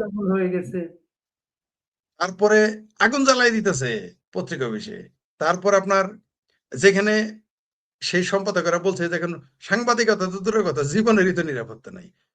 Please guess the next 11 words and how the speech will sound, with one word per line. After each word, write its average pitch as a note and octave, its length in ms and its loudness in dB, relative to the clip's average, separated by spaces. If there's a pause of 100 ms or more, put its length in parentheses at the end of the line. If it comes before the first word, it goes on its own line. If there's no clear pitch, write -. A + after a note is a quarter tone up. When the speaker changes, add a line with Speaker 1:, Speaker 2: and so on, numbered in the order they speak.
(120)
Speaker 2:
আবার B3+ 260 -2
আরেকটা A#3+ 420 -2
আছে, A#3 360 -2 (520)
মানে C#3+ 140 -4
বড় G3+ 300 4
মিয়াতে F#3+ 300 0
বড় G#3 260 2
মিয়া, F#3 180 -2
ছোট F#3+ 240 -4
মিয়া, D3 240 -4
সুবহানাল্লাহ। G#2+ 600 -12